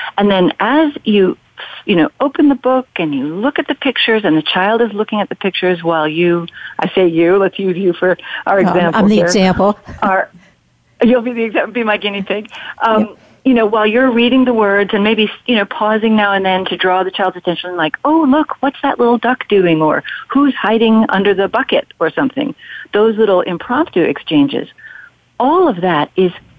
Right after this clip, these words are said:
Speaker 1: producing an extraordinary engagement of the child's brain networks. You get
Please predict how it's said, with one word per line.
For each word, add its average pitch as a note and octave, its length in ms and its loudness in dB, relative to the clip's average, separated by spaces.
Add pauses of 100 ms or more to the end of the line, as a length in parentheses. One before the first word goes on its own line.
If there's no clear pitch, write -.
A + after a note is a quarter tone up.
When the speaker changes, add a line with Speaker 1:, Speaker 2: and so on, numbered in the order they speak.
(200)
Speaker 1:
producing A3+ 640 0
an F#3 140 -2
extraordinary A#3 960 0
engagement D#3+ 640 0
of E3+ 80 -4
the F3+ 100 -2
child's D3 520 -2 (440)
brain C4 300 2
networks. - 460 -6 (560)
You A3 120 -2
get G#3+ 240 -2